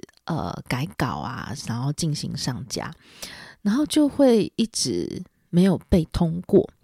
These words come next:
哦，也就是说，就是每一个贴图的上架，它可能都有一个审核的流程嘛。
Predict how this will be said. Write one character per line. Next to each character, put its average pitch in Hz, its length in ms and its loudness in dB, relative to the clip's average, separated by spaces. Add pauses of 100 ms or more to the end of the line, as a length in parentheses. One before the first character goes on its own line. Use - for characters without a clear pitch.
(340)
哦， 156 120 -2
也 143 140 -2
就 185 100 -2
是 208 180 2
说， 190 300 4
就 190 100 2
是 180 280 4
每 156 200 -2
一 117 40 -2
个 180 120 2
贴 196 220 4
图 180 160 2
的 160 140 2
上 160 260 0
架， 156 220 -4
它 160 180 -4
可 - 140 -4
能 113 180 -2
都 151 160 2
有 135 160 2
一 131 120 -2
个 156 260 2
审 160 200 0
核 135 220 -4
的 147 140 0
流 143 260 2
程 - 260 -2
嘛。 147 240 -4